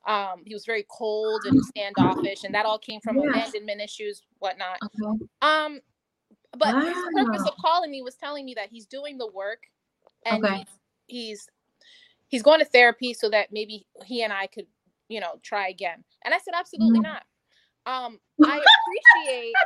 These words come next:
Speaker 1: I said it clear as day.
Speaker 2: Listen, she told y'all she's being honest, okay?
Speaker 1: I appreciate you doing the work for
Speaker 2: Yes.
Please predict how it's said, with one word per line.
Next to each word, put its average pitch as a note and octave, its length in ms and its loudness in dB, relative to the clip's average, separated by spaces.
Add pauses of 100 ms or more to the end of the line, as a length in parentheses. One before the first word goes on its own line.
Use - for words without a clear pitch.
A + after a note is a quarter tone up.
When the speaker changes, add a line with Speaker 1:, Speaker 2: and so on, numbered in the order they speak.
(340)
Speaker 1:
I - 760 2
said E4+ 120 2
it C4 140 -4
clear F#4+ 180 -10 (120)
as A4+ 120 -8
day. C4+ 240 -4 (260)
Speaker 2:
Listen, D#4 320 8
she C4+ 220 2
told G4 320 10
y'all D#4+ 160 10
she's C#4+ 260 -2
being C#4+ 220 6
honest, C4 560 8
okay? D#4 320 8
Speaker 1:
I D4+ 60 -2 (180)
appreciate F4+ 960 -4 (180)
you D4 240 -8
doing D4+ 300 -8
the B3+ 100 0
work A#3 500 -4 (100)
for C#4 160 -4
Speaker 2:
Yes. C4 60 -8